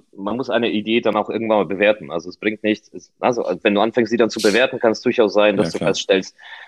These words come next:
Speaker 1: okay, nicht umsetzbar oder noch nicht umsetzbar, vielleicht doch gar nicht so clever oder es gibt schon alles.
Speaker 2: Hm.
Speaker 1: Ähm, aber auf der anderen Seite, ähm, ich meine, aus, nur aus Ideen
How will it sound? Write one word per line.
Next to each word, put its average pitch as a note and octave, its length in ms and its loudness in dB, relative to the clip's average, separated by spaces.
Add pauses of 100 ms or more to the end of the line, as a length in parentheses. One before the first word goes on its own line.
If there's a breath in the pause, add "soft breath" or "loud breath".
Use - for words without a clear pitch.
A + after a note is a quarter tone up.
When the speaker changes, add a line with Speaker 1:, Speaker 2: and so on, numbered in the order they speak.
(120)
Speaker 1:
okay, G2 280 0
nicht G2 260 -2
umsetzbar B2+ 600 2
oder F#2+ 120 4
noch B2 200 0
nicht B2 160 -2
umsetzbar, G#2 680 0
vielleicht F2+ 320 -6
doch A2+ 140 -2
gar G#2 140 0
nicht G#2+ 160 -6
so A2 80 -8
clever G2 460 0
oder G2+ 160 0
es - 140 -8
gibt - 200 -6
schon A2 160 -4
alles. G2+ 400 0 (540 loud breath)
Speaker 2:
Hm. G#2+ 200 4
Speaker 1:
Ähm, G2+ 280 -8
aber A2 400 0
auf A2+ 100 -10
der F#2+ 120 -10
anderen A2+ 260 -8
Seite, A2+ 580 -4
ähm, G#2 500 -6
ich - 140 -20
meine, A2 200 -6
aus, - 340 -2 (320)
nur A#2+ 360 2
aus B2+ 160 0
Ideen A2+ 720 0